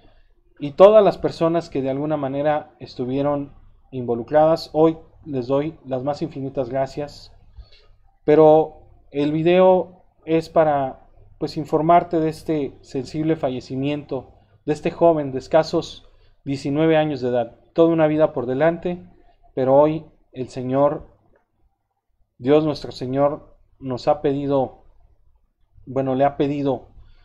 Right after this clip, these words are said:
a su alma que vaya a pedir, a rendir cuentas con él. Con esto,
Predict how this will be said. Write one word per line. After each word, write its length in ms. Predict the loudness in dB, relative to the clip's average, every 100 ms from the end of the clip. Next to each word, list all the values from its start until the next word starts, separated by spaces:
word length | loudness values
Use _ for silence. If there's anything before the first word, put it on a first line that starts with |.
| _ -20 -20 _ _ -12
a 120 | -10
su 200 | 2 4
alma 500 | 4 2 -6 -10 -18 -20 -20 _ _
que 120 | -6
vaya 300 | -4 -2 -2
a 60 | -2
pedir, 360 | -6 -6 -10 -12
a 120 | -12 -8
rendir 380 | -6 -6 -8
cuentas 440 | -6 -6 -6 -10 -12
con 160 | -14
él. 140 | -14 -18 -20 -20 -20 _ _ _ _ _ _ _ _ _ _
Con 180 | 0 2
esto, 760 | 0 2 4 4 0 -8